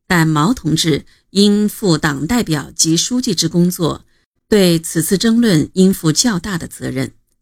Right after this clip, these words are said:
为此，决定毛泽东同志予以严重警告，朱德同志予以书面警告。拘留问题由中央处置，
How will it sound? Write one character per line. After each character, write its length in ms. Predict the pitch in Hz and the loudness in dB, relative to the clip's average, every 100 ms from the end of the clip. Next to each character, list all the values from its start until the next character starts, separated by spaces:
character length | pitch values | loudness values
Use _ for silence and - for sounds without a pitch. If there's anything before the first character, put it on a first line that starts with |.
| _ _ _ _ | _ _ _ _
为 140 | 175 165 | 2 2
此， 320 | - - - _ _ | 0 -10 -16 _ _
决 160 | - | 0
定 280 | 233 240 156 - | 2 4 2 0
毛 240 | 170 190 | 0 2
泽 120 | 254 | 0
东 160 | 254 254 | 2 2
同 220 | - 156 | 2 -2
志 280 | 147 170 - _ | -4 -4 -6 _
予 180 | - 175 | -4 0
以 220 | 180 131 - | 2 0 0
严 240 | 156 151 | 2 2
重 240 | 208 262 | 2 2
警 220 | 180 - - | 2 -2 -4
告， 300 | 156 131 - _ _ _ - | -8 -8 -12 _ _ _ -2
朱 200 | 262 269 | 4 4
德 140 | 165 | 4
同 260 | 143 - 160 | 0 -2 0
志 300 | 165 143 - _ - | 0 -2 -6 _ 0
予 160 | 165 | 2
以 200 | 180 131 | 2 -2
书 320 | - - 240 | -8 -4 4
面 260 | 240 240 147 | 6 6 4
警 260 | - - - | 0 -6 -12
告。 260 | - - _ _ _ _ _ _ _ _ | -12 -12 _ _ _ _ _ _ _ _
拘 160 | - 208 | 0 2
留 160 | 175 | 2
问 240 | 175 185 156 | 0 0 -2
题 340 | - 143 139 - | -4 -6 -6 0
由 240 | 156 156 | 2 2
中 240 | 160 214 | -2 0
央 200 | 220 196 | 0 0
处 240 | 196 - 139 | -2 -6 -8
置， 300 | - 156 | -8 -6